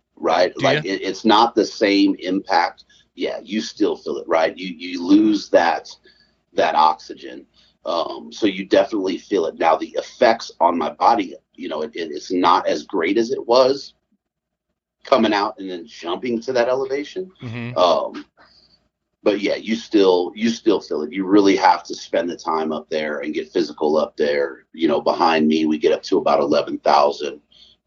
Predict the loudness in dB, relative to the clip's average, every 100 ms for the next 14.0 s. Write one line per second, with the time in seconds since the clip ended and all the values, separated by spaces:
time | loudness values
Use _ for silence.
0 | -2 2 2 0 -6 -12 -20 _ -2 -2
1 | -2 -4 -4 -2 -2 2 2 2 0 0
2 | 0 0 2 2 0 -2 -2 -2 -4 -2
3 | 2 2 0 2 2 2 -2 -2 0 0
4 | -2 0 -2 -2 -2 2 4 2 -2 2
5 | 4 4 0 -10 _ -20 -20 -20 -10 -4
6 | -2 -2 -4 -6 -10 -8 -6 -4 0 4
7 | 4 2 0 -2 -2 -6 -10 -10 -6 -4
8 | -2 -2 -2 -4 -2 -2 -2 -8 -16 -8
9 | -4 -2 -2 -4 -2 0 2 4 2 0
10 | -4 -6 -8 -8 -8 -6 0 0 0 -4
11 | -8 -14 _ _ _ _ 0 2 2 -2
12 | -14 _ _ -10 0 2 0 -4 -8 -10
13 | -14 _ -20 _ -4 0 0 0 -4